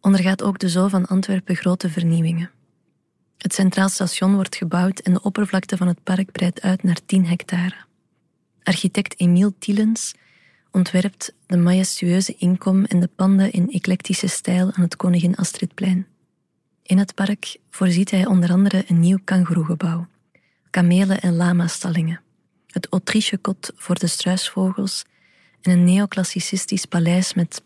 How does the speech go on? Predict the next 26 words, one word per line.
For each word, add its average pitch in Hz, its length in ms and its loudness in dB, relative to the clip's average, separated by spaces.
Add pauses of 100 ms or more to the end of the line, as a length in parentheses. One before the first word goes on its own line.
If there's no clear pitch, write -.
prachtig 190 400 -2
gekleurde 175 440 -2
glatsramen 175 680 0
en 175 100 0
friezen 185 580 0
voor - 140 -8
exotische - 640 -4
vogelsoorten. 170 840 -4 (1120)
De 175 160 2
gevel 196 380 0
van 180 120 0
het 175 140 0
nieuwe 190 280 4
aquarium 185 680 0 (340)
bekleedt 180 360 0
hij 180 120 2
met 170 200 0
kunstrots, - 800 -4 (380)
alsof 175 240 -2
men 175 100 2
een 170 160 2
onderwatergrot 175 880 -2
betreedt. - 560 -10 (880)
Op 196 140 -6
het 214 120 -4
aquarium 202 680 0